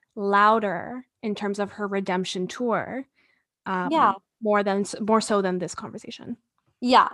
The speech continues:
Speaker 2: and I, I think, like, she does put a lot of emphasis on that 'cause I think that's, I mean, again, whoever did this P R crisis management,
Speaker 1: <laughs>
Speaker 2: like, chef's kiss to you. But yeah, like, she did, at, especially towards the end of it, like, put a lot of emphasis on it, which is why I'm like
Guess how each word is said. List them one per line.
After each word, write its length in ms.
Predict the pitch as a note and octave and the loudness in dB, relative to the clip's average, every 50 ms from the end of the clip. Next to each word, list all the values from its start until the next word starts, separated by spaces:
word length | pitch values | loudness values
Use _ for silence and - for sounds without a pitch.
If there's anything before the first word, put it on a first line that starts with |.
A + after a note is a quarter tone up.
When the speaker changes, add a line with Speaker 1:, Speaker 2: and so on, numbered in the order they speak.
| - - | -4 -2
Speaker 2:
and 120 | C#4+ D#4 | 0 0
I, 240 | E4 D4+ B3 - A#3+ | 2 2 2 0 0
I 40 | C4 | 0
think, 280 | B3+ - E4 G4+ A#4+ A#4+ | 0 -2 -2 -2 -2 -2
like, 160 | F#4+ A#3+ A#3+ | -2 -4 -4
she 160 | - - A#3+ | -6 -8 -8
does 260 | A3 F#3+ F#3+ F#3 F#3 - | -6 -6 -6 -6 -6 -8
put 160 | - B3 B3 | -6 -4 -2
a 40 | A#3+ | 0
lot 180 | G#3+ F#3 F3+ F#3 | 0 0 -2 -2
of 80 | F#3 - | -4 -10
emphasis 420 | - F3 F#3 - G3+ - A3 - - | -12 -12 -12 -14 -14 -14 -4 0 2
on 140 | A#3 A#3 A#3 | 2 2 2
that 220 | A#3 A3+ A3+ - | 0 0 0 -4
'cause 120 | - G3+ G3+ | -8 -8 -8
I 60 | G3 | -6
think 200 | - A3 G#3 G3+ | -6 -8 -6 -2
that's, 480 | G3 F#3+ F#3+ - - - - - - _ _ - | -2 -2 -4 -4 -12 -20 -20 -20 -20 _ _ -6
I 80 | A#3 | -4
mean, 180 | G#3+ G#3+ G#3 - | -2 -2 -2 -2
again, 300 | G3+ G3+ F#3 G3 G3 F#3+ | -4 -4 -4 -4 -6 -6
whoever 340 | F3+ D#3+ G#3 G3+ G3 G#3 G#3 | -6 -2 -2 -2 0 0 -2
did 240 | F#3+ - F#3 F3+ F#3 | -4 -4 -8 -8 -6
this 260 | F#3+ F#3+ F#3 - - _ - | -6 -6 -8 -10 -18 _ -12
P 180 | - A3+ G3+ | -8 -6 -4
R 280 | F3+ F3 E3+ E3+ F3 F3 | -2 0 0 0 -2 -4
crisis 440 | F3 - - F#3+ F3+ - F#3+ F3+ - | -6 -6 -6 -6 -6 -8 -12 -10 -8
management, 540 | F3 E3+ F3 F#3+ - - F#3+ F#3+ A3+ C4 | -8 -6 -8 -8 -8 -6 -2 0 2 2
Speaker 1:
<laughs> 0 | |
Speaker 2:
like, 220 | B3 - - - - - _ _ - - - - - | 2 0 -4 -8 -12 -18 _ _ -20 -20 -16 -6 -2
chef's 240 | A3 G3+ G#3 - - | -2 -2 -2 -4 -10
kiss 280 | - - F#3+ F#3+ - - | -10 -10 -10 -10 -12 -16
to 100 | - - | -14 -12
you. 340 | - - - - B3 D#4 D#4 - - - - - - - _ _ _ _ | -10 -8 -4 -2 -2 -2 -4 -6 -14 -20 -20 -20 -20 -20 _ _ _ _
But 200 | - B3+ A#3 - G#3+ | 4 4 4 4 4
yeah, 200 | G#3 C4 A3+ F#3+ | 6 6 6 6
like, 200 | G3 G3 G3+ - | 6 2 -2 0
she 140 | - C#4 B3 | 2 2 4
did, 220 | A#3 A3+ B3 C4+ | 6 6 6 8
at, 200 | B3+ A#3 A#3 - | 6 6 4 2
especially 440 | A#3 A#3 - - G#3+ A3+ A#3+ B3+ B3 | -6 -2 2 2 2 2 2 -2 -4
towards 240 | A3+ A3+ A3+ A3 - | -2 -2 -2 0 -2
the 100 | - - | -2 -2
end 140 | G#3 G#3+ | 0 0
of 100 | G#3+ G#3 | 0 0
it, 220 | F#3+ F3+ F#3 - - _ _ _ _ - | -2 -4 -6 -8 -12 _ _ _ _ -6
like, 300 | A3+ G#3+ G3+ F#3+ - - - | -2 0 0 0 -2 -6 -6
put 200 | - - A#3 A3 | 0 2 2 4
a 40 | A3 | 6
lot 180 | G3+ F#3+ F#3 G3 | 6 4 4 4
of 80 | F#3+ - | 0 -6
emphasis 380 | - F#3 - A3 G#3+ C4 C4+ | -8 -8 -8 -8 -2 2 4
on 120 | D#4 E4+ G4 | 6 6 6
it, 160 | E4+ - A3 | 4 2 2
which 180 | A3+ E4 E4 G4+ | 0 2 4 4
is 160 | G#4+ E4+ C#4 | 4 4 4
why 360 | B3+ C4+ C4+ C4+ F4 G4+ F#4+ - | 6 8 10 10 10 8 6 4
I'm 180 | F4 E4+ E4 | 2 2 2
like 300 | E4 D#4+ D4+ D4 - - | 2 0 0 -2 -8 -12